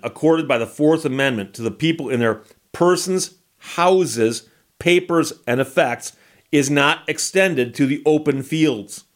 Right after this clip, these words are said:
This opinion appears to be decided on the basis that open fields are not a constitutionally protected area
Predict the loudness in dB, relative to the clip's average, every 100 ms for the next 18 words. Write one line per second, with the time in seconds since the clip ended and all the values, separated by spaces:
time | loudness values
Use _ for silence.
0 | _ _ _ _ _ -2 -2 -2 0 0
1 | 0 2 2 2 0 -4 0 0 0 -2
2 | -4 0 0 0 -4 0 0 -2 -2 0
3 | 2 0 0 0 -2 -6 -6 -4 -6 -2
4 | -2 -2 -8 -8 -4 -4 -6 -6 0 2
5 | 2 0